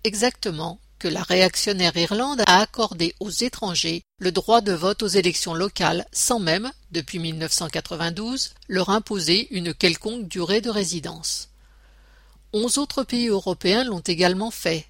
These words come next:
fixant comme condition une durée de résidence variant entre deux et cinq ans. Le Danemark, les Pays-Bas, le Luxembourg, la Finlande, la Suède, la Belgique, l'Estonie, la Lituanie, la Hongrie, la Slovaquie,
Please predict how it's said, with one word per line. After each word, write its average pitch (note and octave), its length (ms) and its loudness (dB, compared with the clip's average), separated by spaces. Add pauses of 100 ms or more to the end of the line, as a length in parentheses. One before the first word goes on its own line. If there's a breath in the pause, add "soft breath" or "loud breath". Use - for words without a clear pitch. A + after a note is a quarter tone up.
(120)
fixant F#3+ 460 2
comme E3 240 -4
condition F#3 720 -2
une F#3 240 -2
durée G#3+ 340 0
de E3 100 -2
résidence E3+ 760 -2
variant F#3 520 0
entre F3+ 300 -6
deux F3+ 200 -4
et G#3 100 0
cinq - 320 -2
ans. D#3+ 160 -8 (640 soft breath)
Le F3 120 -4
Danemark, E3+ 760 2 (100)
les F3+ 140 0
Pays-Bas, E3+ 580 2 (120)
le F3+ 160 -6
Luxembourg, E3 840 -6
la G3+ 140 2
Finlande, F#3+ 600 -2 (180)
la G3 120 6
Suède, D#3+ 520 -2 (100)
la F#3 160 2
Belgique, G3+ 600 -2 (260)
l'Estonie, G#3+ 640 2 (160)
la F3 120 2
Lituanie, F#3+ 600 -2 (120)
la F3+ 180 6
Hongrie, A3+ 480 -2 (120)
la F3+ 120 2
Slovaquie, G#3 680 -2